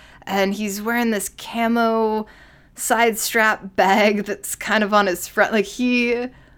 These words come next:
looks amazingly ridiculous, and it's great. It's so many great choices happening.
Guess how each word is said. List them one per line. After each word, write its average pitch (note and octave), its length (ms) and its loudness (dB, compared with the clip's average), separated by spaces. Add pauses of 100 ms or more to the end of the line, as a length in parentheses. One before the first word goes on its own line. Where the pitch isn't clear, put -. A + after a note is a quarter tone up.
looks G3+ 240 -4 (220)
amazingly E3 680 -2
ridiculous, - 960 -8
and G3+ 140 -4
it's F#3+ 180 -8
great. - 480 -10
It's - 140 -14
so G3 600 2 (220)
many F#3 200 -4
great E3 240 -2
choices B2+ 360 -10
happening. - 400 -8